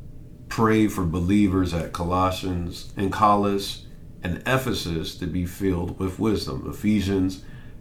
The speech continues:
chapter one, verses fifteen through seventeen. "Therefore, I also, after I heard of your faith in the Lord Jesus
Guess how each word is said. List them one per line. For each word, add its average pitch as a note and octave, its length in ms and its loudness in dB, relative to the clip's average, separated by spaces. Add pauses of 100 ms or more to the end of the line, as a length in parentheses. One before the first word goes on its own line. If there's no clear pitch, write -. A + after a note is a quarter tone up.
chapter F#2+ 360 -2
one, F#2 360 0
verses D#2+ 340 -2
fifteen F2+ 460 -2
through E2+ 200 -4
seventeen. E2 500 -2
"Therefore, G#2+ 560 0
I G2 240 -2
also, F2 720 -2 (480)
after F#2 320 -2
I D#2+ 80 -2
heard G#2+ 400 0
of F#2+ 140 0
your F2+ 160 2
faith F2 600 -2
in F#2+ 120 -2
the E2+ 60 -2
Lord F2 340 0
Jesus E2 760 -2